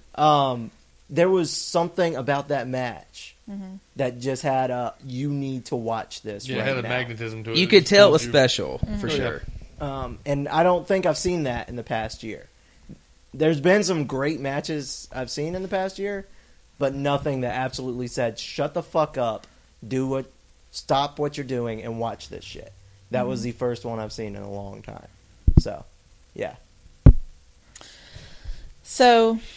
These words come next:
Speaker 2: Finn Balor versus Kevin Owens ended the show, and I, it wasn't bad by any means, but it was really hard for them to follow that, I think.
Speaker 4: Oh, yeah.
Speaker 1: Yeah.
Speaker 2: And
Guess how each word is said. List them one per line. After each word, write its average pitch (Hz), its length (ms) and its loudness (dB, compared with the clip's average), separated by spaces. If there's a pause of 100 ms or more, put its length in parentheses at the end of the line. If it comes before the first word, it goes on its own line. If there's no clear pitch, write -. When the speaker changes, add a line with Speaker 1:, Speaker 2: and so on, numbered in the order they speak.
(340)
Speaker 2:
Finn 254 280 2
Balor 233 340 8
versus 226 320 -4
Kevin 202 280 -2
Owens 180 800 -4
ended 202 240 -4
the 202 60 -8
show, 185 460 0 (160)
and 190 340 -2 (100)
I, 165 220 -6 (200)
it 233 80 4
wasn't 247 260 2
bad 196 280 4
by 175 140 2
any 180 180 -4
means, 196 340 -6
but 196 160 -6
it 175 60 -4
was 190 160 -6
really 202 200 -4
hard 175 200 -8
for - 80 -10
them 165 120 -8
to 156 60 -12
follow 160 260 -2
that, 170 180 -4
I 175 60 -8
think. 180 180 -2
Speaker 4:
Oh, 147 120 10
yeah. 101 380 0
Speaker 1:
Yeah. 101 240 -10 (180)
Speaker 2:
And 214 320 2